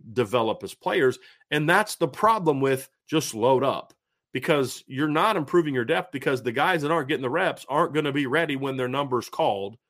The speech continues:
And now your, your numbers don't mean a, a, a thing. And so you, you, there has to be some strategy. So I don't know what it is, but y-, y-,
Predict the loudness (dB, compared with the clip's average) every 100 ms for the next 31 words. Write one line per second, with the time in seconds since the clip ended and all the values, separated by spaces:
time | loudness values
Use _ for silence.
0 | _ _ _ _ -6 -2 0 0 0 -4
1 | -4 -4 -2 -2 -2 -2 -2 -4 -2 -4
2 | -4 -6 -10 -16 -14 -14 -10 -2 0 -2
3 | -10 _ _ _ _ _ _ -2 -2 -2
4 | 0 0 -2 -4 -10 -8 -8 -6 -6 -2
5 | -2 -2 -6 -4 -4 -6 -12 -2 0 0
6 | -2 -8 -4 -2 0 0 0 0 0 0
7 | 0 0 2 0 -2 -4 -4 -2 -4 -4
8 | _ _ _ _ _ _ _ _ _ _
9 | -16 -16 -16 _ -20 -20 _ -20